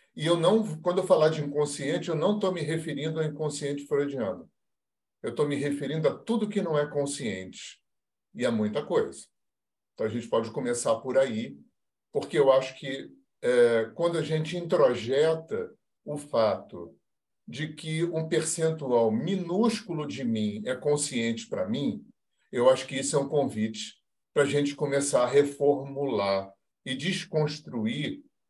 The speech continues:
é, toda uma questão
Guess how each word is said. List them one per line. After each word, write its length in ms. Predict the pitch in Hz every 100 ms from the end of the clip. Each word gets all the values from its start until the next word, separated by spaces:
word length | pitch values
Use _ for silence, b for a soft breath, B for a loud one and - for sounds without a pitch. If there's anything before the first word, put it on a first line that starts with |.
| _ _ _ -
é, 720 | 123 120 120 113 110 110 104 - _ _ _ _
toda 220 | 185 202 208
uma 180 | 190
questão 1040 | - 156 143 - 139 139 127 120 110 101